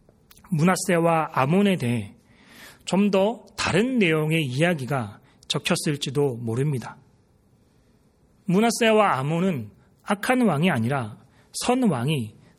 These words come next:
되었을 수도 있습니다. 어쩌면 지금의 우리들도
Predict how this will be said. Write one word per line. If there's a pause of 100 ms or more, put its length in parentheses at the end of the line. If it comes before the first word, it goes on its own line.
되었을
수도
있습니다. (3000)
어쩌면
지금의
우리들도